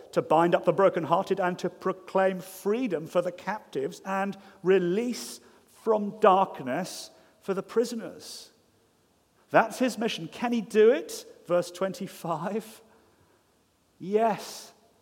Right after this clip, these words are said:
Jesus rebuked him, saying, "Silent, be still,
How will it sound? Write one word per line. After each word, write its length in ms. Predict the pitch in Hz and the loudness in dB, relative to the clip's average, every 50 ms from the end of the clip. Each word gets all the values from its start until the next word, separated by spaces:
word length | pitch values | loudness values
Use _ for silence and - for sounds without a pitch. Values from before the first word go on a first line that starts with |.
| _ _ _ _ _ _ _ _ _ _ _ _ _ _ _ _ _ _ | _ _ _ _ _ _ _ _ _ _ _ _ _ _ _ _ _ _
Jesus 640 | - - 269 269 208 226 240 190 - - - - - - - _ _ _ _ _ _ _ _ _ _ _ - | 0 2 4 4 4 2 0 -2 -4 -8 -14 -18 -20 -20 -20 _ _ _ _ _ _ _ _ _ _ _ 0
rebuked 520 | 202 196 180 143 180 214 247 247 240 - | 2 2 2 2 0 -2 -2 -2 -2 -4
him, 220 | 180 156 135 131 | -6 -4 -4 -4
saying, 360 | 131 - - 180 175 175 175 156 | -6 -4 -2 0 0 0 0 -2
"Silent, 880 | - - - - - - 269 285 285 285 277 240 185 - - - - - - - - _ _ _ _ _ _ _ _ _ _ _ _ _ _ _ _ _ _ _ - | -4 -4 -4 -2 2 4 6 8 8 8 6 2 -2 -8 -14 -18 -20 -20 -20 -20 -20 _ _ _ _ _ _ _ _ _ _ _ _ _ _ _ _ _ _ _ 0
be 220 | 208 262 294 269 | 2 4 4 4
still, 760 | - - - - - 269 262 254 247 220 170 123 104 95 - | 2 2 -2 -4 0 2 2 4 4 2 -4 -6 -8 -12 -18